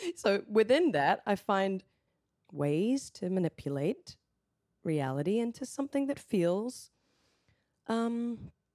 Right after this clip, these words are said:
like I can, you know, release it while, while still maintaining a level of privacy and, and, um,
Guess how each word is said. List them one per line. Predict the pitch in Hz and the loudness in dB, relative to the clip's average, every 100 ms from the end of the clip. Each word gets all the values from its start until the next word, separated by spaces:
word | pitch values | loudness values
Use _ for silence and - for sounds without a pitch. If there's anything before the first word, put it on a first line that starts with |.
| _ _ _ _ - | _ _ _ _ -6
like | 208 208 | -4 -2
I | 208 | -2
can, | - 208 202 202 214 294 | -2 -2 -2 -2 -6 -4
you | 202 | -2
know, | 151 156 180 _ _ _ | -2 -4 -8 _ _ _
release | 190 180 175 - | -2 0 -2 -4
it | - | -6
while, | 185 175 180 175 | -4 -2 -2 -2
while | 175 180 | -4 -4
still | - 196 185 | -6 -6 -4
maintaining | 185 180 - 165 170 175 | -4 -4 -6 -4 -4 -4
a | |
level | 165 165 170 | -4 -6 -8
of | 165 | -10
privacy | - 143 - - 208 247 | -8 -8 -8 -10 -8 -6
and, | 170 165 - _ _ _ _ _ _ _ _ | -6 -8 -16 _ _ _ _ _ _ _ _
and, | 180 175 - 185 | -12 -12 -16 -16
um, | 180 175 175 175 | -14 -12 -14 -16